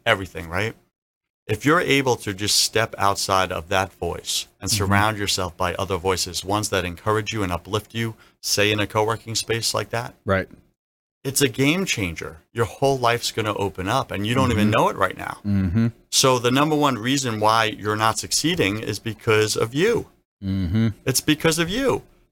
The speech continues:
Speaker 1: Come to a, a space, go to some other space. I really don't care, right? I'm
Speaker 2: Yeah.
Speaker 1: not here to promote Co-Creative, but if, if you ask me, I'm gonna tell you about it. But if you come to a Co-Creative, it's like,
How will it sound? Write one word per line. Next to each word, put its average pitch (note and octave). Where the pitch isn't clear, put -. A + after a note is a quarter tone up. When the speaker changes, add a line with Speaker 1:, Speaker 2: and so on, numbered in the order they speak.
Speaker 1:
Come D#3
to E3
a, C3+
a -
space, C3
go C3+
to F3
some D3+
other D#3
space. G2
I C3+
really D3
don't G#2+
care, C#3
right? G2
I'm G#2+
Speaker 2:
Yeah. G2+
Speaker 1:
not G#2+
here A#2+
to G2+
promote G#2+
Co-Creative, A2
but G2
if, G2+
if F#2+
you G#2
ask D3+
me, F#2+
I'm F#2
gonna F#2+
tell -
you D#3+
about F2
it. -
But B2+
if C#3+
you D3
come G#3
to C#3
a G#2
Co-Creative, F2+
it's A2+
like, A2+